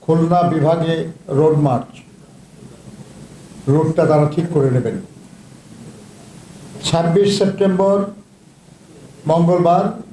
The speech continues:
ঢাকায় পেশাজীবী কনভেনশন, এটা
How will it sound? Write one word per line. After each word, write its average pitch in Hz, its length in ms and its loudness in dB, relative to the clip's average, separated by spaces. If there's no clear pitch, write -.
ঢাকায় 165 520 0
পেশাজীবী 175 640 2
কনভেনশন, 135 600 0
এটা 147 220 0